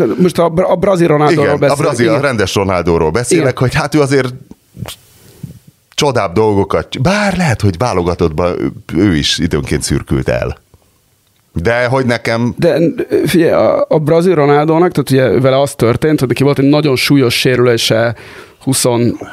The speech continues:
Speaker 1: néhány éves korában, és onnantól kezdve fele akkora focista volt, mint az a sérülés előtt. Vele, vele ennyi történt.
Speaker 2: I-,
Speaker 1: De
Speaker 2: illetve
Speaker 1: most
Speaker 2: hát
Speaker 1: ne, ne menjünk el nagyon a foci irányába, de ez...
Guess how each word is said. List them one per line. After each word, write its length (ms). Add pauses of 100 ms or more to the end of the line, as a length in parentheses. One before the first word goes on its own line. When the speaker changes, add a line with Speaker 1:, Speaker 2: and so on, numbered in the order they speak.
(320)
Speaker 1:
néhány 300
éves 280
korában, 240
és 140
onnantól 420
kezdve 320
fele 280
akkora 300
focista 440
volt, 280
mint 180
az 100
a 40
sérülés 560
előtt. 240
Vele, 280 (100)
vele 180
ennyi 240
történt. 420
Speaker 2:
I-, 40
Speaker 1:
De 120
Speaker 2:
illetve 120
Speaker 1:
most 120
Speaker 2:
hát 200
Speaker 1:
ne, 160
ne 140
menjünk 300
el 80
nagyon 340
a 80
foci 300
irányába, 460
de 180
ez... 320